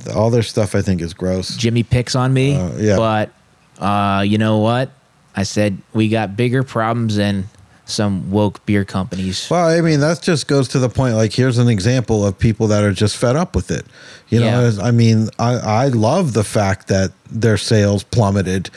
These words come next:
Speaker 2: Yeah, I
Speaker 1: and,
Speaker 2: did
Speaker 1: and
Speaker 2: too.
Speaker 1: they lost billions.
Speaker 2: And I
Speaker 1: I
Speaker 2: think
Speaker 1: love
Speaker 2: it's
Speaker 1: that.
Speaker 2: great. And I think it's great that these boycotts are happening. I, I like this. I like that, that they're showing that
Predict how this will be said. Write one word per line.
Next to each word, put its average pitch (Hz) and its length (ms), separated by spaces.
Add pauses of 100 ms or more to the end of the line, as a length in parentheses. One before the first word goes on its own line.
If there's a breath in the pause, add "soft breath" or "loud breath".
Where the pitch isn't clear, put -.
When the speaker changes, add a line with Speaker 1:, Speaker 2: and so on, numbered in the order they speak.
(120 loud breath)
Speaker 2:
Yeah, 113 240
I - 100
Speaker 1:
and, - 80
Speaker 2:
did 240 120
Speaker 1:
and 110 120
Speaker 2:
too. 110 140
Speaker 1:
they 110 140
lost 104 380
billions. 101 280
Speaker 2:
And 139 80
I 143 140
Speaker 1:
I 127 40
Speaker 2:
think 143 120
Speaker 1:
love 180 160
Speaker 2:
it's 185 80
Speaker 1:
that. 208 80
Speaker 2:
great. 135 260 (240)
And 123 140
I 127 100
think 165 220
it's 165 100
great 139 300
that 127 120
these 117 160
boycotts 120 540
are 117 60
happening. 117 440
I, 127 240
I - 40
like 131 240
this. 135 200
I 120 100
like 143 240
that, - 300
that 131 120
they're 123 100
showing 131 480
that 110 200